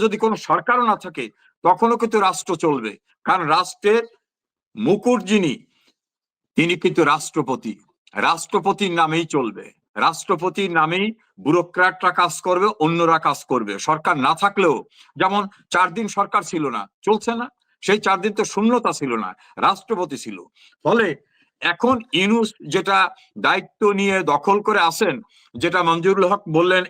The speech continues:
এবং আপনার একজন দর্শক শ্রোতা বলছেন, এইটা আমাদের সংবিধানের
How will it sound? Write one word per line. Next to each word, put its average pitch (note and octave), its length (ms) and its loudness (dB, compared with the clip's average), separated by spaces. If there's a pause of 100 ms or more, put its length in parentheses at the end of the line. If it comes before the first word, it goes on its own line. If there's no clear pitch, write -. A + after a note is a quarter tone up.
(120)
এবং F3 140 2 (160)
আপনার F3 280 0
একজন F3 220 -2 (380)
দর্শক G#3+ 320 0
শ্রোতা F#3+ 300 0
বলছেন, B2+ 280 -2 (760)
এইটা G#3 300 2 (640)
আমাদের A3+ 320 2 (140)
সংবিধানের F3+ 640 0